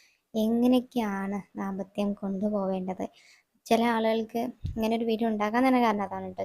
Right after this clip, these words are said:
ചില ആളുകൾക്കുണ്ട് വലിപ്പം കൂടിയതുകൊണ്ടും അല്ലെങ്കിൽ വണ്ണം കൂടിയതുകൊണ്ടും വിവാഹം കഴിക്കാൻ തന്നെ കോൺഫിഡന്റ് ഇല്ല.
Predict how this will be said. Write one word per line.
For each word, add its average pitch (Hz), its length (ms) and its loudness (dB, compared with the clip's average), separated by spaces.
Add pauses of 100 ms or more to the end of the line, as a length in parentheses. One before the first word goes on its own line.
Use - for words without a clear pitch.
ചില 226 120 -2
ആളുകൾക്കുണ്ട് 233 600 -4 (500)
വലിപ്പം 214 360 2
കൂടിയതുകൊണ്ടും 220 680 0
അല്ലെങ്കിൽ 214 340 0
വണ്ണം 214 280 0
കൂടിയതുകൊണ്ടും 208 640 -4 (100)
വിവാഹം 214 480 0
കഴിക്കാൻ 214 400 -6
തന്നെ 214 180 -8 (100)
കോൺഫിഡന്റ് 208 520 -10
ഇല്ല. 190 140 -12